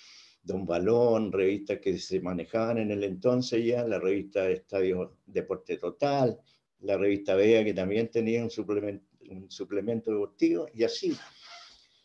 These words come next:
Y una revista, una revista, eh, de niños también que,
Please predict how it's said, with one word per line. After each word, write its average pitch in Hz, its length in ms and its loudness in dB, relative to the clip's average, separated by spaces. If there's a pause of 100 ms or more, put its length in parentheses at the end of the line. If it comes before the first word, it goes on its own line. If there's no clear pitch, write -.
(140)
Y 151 100 0
una 175 440 6
revista, 151 1300 6 (220)
una 156 260 2
revista, 135 960 2 (1080)
eh, 117 280 4
de 120 140 4
niños 147 440 8
también 135 480 2
que, 143 100 0